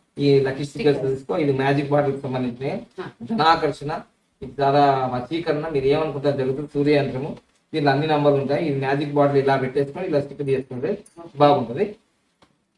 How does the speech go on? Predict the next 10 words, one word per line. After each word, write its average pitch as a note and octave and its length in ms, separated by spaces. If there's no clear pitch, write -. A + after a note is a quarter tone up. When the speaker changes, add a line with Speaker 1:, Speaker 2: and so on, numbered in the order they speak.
Speaker 1:
తర్వాత E3 300
ఈ D#3+ 80
మ్యాజిక్ D3 360
బాటిల్ D#3 420
పైన D#3+ 240
క్యాప్కి, D3 760
ఇది D3 260
కింద F3+ 300
బాటంకి B2+ 760
మంచి C#3 280